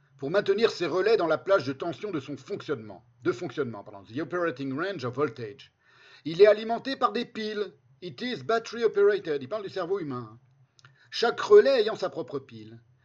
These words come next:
Celles-ci sont chargées par une série de réactions chimiques, commençant par le sucre et l'oxygène et se terminant par le dioxyde de carbone et l'eau.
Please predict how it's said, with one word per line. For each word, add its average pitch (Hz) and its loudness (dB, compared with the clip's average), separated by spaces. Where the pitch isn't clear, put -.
Celles-ci 214 2
sont 196 -6
chargées 202 -2
par 180 -4
une 180 -8
série 202 -2
de 180 -6
réactions 202 -4
chimiques, 180 -10
commençant 185 -4
par 165 -4
le 165 0
sucre - -8
et 208 2
l'oxygène 147 0
et 139 -4
se 143 -12
terminant 185 -4
par 170 -6
le 175 -2
dioxyde 220 -10
de 170 -6
carbone 196 -6
et 160 -4
l'eau. 117 -8